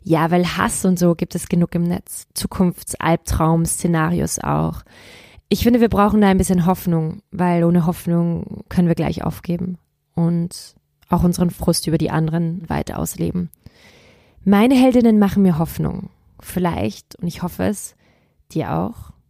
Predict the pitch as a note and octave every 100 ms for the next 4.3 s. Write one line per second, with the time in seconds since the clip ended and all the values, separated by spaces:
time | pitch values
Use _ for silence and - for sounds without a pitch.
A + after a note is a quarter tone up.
0 | _ _ _ _ _ _ G#3+ G#3+ A#3+ C4
1 | D4 C#4 B3 A#3 A#3 G#3+ D#3+ G#3 B3 -
2 | C#4 D4 D#4 - - - - A#3+ A#3+ -
3 | A3+ B3 - - A#3 G#3+ G3+ F#3+ F3+ F#3
4 | G3 C4+ E4+